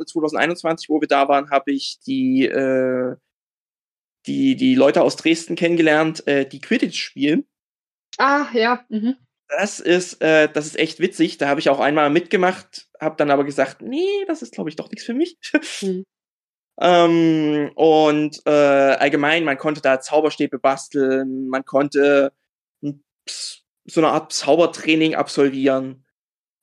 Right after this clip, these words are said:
Speaker 1: Ähm, bei, äh, es gibt auch immer wieder, äh, einen großen Stand, wo, ähm,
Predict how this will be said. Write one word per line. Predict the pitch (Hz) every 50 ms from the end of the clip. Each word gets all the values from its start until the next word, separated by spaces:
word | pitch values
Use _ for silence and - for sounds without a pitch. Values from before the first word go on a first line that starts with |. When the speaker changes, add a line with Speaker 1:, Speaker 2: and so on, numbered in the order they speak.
| _ 127
Speaker 1:
Ähm, | 139 143 139 143 143 143 139 135 135 131 131 _
bei, | - 139 139 127
äh, | - 143 143 139
es | 135 131 - -
gibt | - 170 165 -
auch | 151 151
immer | - 175 202 190 165
wieder, | 175 175 185 185 180 180 180 170 -
äh, | - 147 147 143 143 139
einen | 139 139 139 135 135 131
großen | - - - 147 160 160 - 165
Stand, | - - - 135 135 143 147 - - -
wo, | 135 139 139 135 139 139 127 95
ähm, | 123 135 135 135 135 131 135 127 123 127 127 127 123 123 110